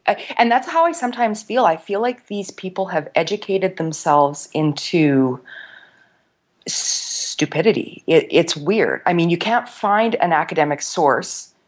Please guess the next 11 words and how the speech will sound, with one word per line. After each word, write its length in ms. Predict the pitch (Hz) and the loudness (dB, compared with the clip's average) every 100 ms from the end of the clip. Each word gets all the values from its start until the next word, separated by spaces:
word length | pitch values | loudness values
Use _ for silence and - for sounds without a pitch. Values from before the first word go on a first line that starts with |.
| _ | _
You 120 | 196 | -6
can't 280 | 190 254 240 | 0 2 2
write 480 | 196 190 127 185 - _ _ _ _ _ _ _ _ 180 | 2 4 2 -4 -12 _ _ _ _ _ _ _ _ 2
unless 300 | 180 165 185 | 2 2 0
you 80 | |
use 220 | 170 160 156 | -2 0 -2
a 40 | |
peer-reviewed 520 | 156 190 180 160 165 | 0 2 2 0 2
academic 440 | 143 - 151 139 - | 2 2 -4 -4 -8
source. 440 | - 175 110 - | -2 0 0 0
But 320 | - 175 - | -2 -2 -4